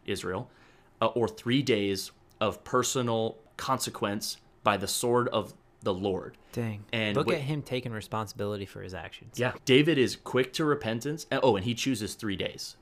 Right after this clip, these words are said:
Speaker 2: Right.
Speaker 1: Um, so the reason, as you read the rest of it, it's, it's another, like, six or seven verses, so I, I won't read it here, but feel, please do.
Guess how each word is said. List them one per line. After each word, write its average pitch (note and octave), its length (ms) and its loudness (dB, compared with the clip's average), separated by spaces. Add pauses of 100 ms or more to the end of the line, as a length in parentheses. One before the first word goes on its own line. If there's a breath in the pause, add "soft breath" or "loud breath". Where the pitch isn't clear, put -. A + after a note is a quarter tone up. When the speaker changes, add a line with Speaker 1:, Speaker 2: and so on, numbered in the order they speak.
Speaker 2:
Right. G#2 200 -16
Speaker 1:
Um, - 300 -8 (420 loud breath)
so A#2+ 400 2 (180)
the B2+ 240 4
reason, C#3+ 400 2
as A#2 240 -2
you A2 140 -4
read B2 220 0
the A#2 80 2
rest A2+ 260 4
of G#2 60 0
it, F#2 60 0
it's, - 140 -8
it's A2 180 -4
another, G#2+ 220 0
like, F#2 180 -4
six - 240 -6
or G#2+ 40 -8
seven G2 200 -2
verses, G2 240 -2
so G#2 160 0
I, G#2 140 -2
I G#2 60 2
won't G#2+ 220 0
read G2 180 -4
it F2 80 -6
here, G2 200 -2
but F#2 300 -6
feel, C3+ 160 2 (280)
please D3 260 2
do. F#2+ 300 0